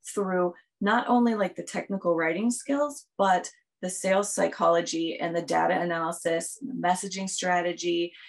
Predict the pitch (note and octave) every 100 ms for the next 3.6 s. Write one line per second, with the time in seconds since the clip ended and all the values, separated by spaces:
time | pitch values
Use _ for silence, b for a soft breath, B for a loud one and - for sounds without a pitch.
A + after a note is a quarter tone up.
0 | B F3+ E3+ D#3+ - G3 G#3+ F#3+ F#3 G#3
1 | F#3 F3+ F3 D#3+ - - G3+ C4 C4 B3+
2 | - - - E3+ E3+ E3+ E3+ A#3 A#3+ C4
3 | D4 _ - A3 F#3